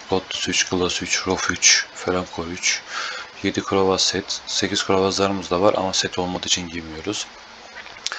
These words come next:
Atak takılarımız Klerik Erik artı üç, Veyti Silver Erik artı üç, Platinum Erik artı üç, Dual, o da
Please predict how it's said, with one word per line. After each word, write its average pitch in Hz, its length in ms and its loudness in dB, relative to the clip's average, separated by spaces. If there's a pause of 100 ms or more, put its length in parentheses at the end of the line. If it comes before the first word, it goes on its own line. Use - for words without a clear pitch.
(320)
Atak - 260 6
takılarımız 90 560 2
Klerik 98 380 2
Erik 92 280 0
artı 90 280 2
üç, - 260 -2 (100)
Veyti 92 260 0
Silver 92 280 2
Erik 90 240 -2
artı 87 260 2
üç, - 300 0 (540)
Platinum 101 380 2
Erik 90 240 -2
artı 92 280 0
üç, 98 260 -4 (120)
Dual, 90 300 2 (320)
o 95 140 0
da 85 140 -2